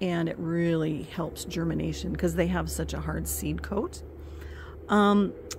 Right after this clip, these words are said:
and we then, um, direct sow them in the spring. And down here in the Gulf Coast area, south of Houston,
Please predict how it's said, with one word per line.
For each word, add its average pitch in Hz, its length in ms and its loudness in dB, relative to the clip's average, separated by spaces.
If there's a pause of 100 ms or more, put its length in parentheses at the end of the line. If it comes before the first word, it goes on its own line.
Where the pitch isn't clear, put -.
(180)
and 202 640 0 (400)
we 190 720 -2 (1400)
then, 185 480 2 (140)
um, 180 240 -2 (240)
direct 170 400 2
sow 170 320 0
them 196 380 -2
in 170 220 4
the 170 100 2
spring. 160 840 -2
And 165 200 0
down 180 280 0
here 196 800 -2
in 175 200 0
the 160 80 -2
Gulf 165 340 -2
Coast - 540 -4
area, 156 560 -2 (300)
south 170 360 -2
of 165 100 -4
Houston, 165 600 -2